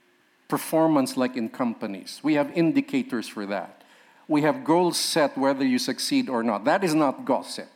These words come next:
unless they add to it on the personal level. We're talking about on the personal level. But sometimes it's true. But you know what?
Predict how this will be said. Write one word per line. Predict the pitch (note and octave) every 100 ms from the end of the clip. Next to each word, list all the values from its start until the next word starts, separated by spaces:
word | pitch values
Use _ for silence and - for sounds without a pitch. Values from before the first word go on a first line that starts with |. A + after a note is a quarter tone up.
| _ _ _ _ _ _ _ _ _ _ _
unless | F3 F3+ E3+
they | D3+ D3+
add | D3 D3+ C#3 -
to | C3+ C3+
it | A#2+ - - - - _ _ _ _ _ _ _ _ _ _ -
on | C#3
the | C#3
personal | - F3 - D#3 C#3 C3
level. | B2 B2 A#2+ G#2 F#2+
We're | C3
talking | - C#4+ C#4+ A#3+ G3
about | F3 E3+ -
on | F#3+ A3 G#3+ G#3
the |
personal | G3 - - D3+ - - D3 C#3 C#3 B2+
level. | - B2+ B2+ A#2+ A2 F2+ - _ _ _ _ _ _ _ _ _ _ _ _ _ _ _ _ _ _ _ _ - - - _ _ _ _ _ _ _ _ _ _ _ F3
But | G#3
sometimes | B3 C4+ B3+ A#3+ B3 B3
it's | B3 -
true. | C#4 C#4+ A3+ - - -
But | A3+ C#3+
you | D3
know | D3 C#3+
what? | D3+ D#3+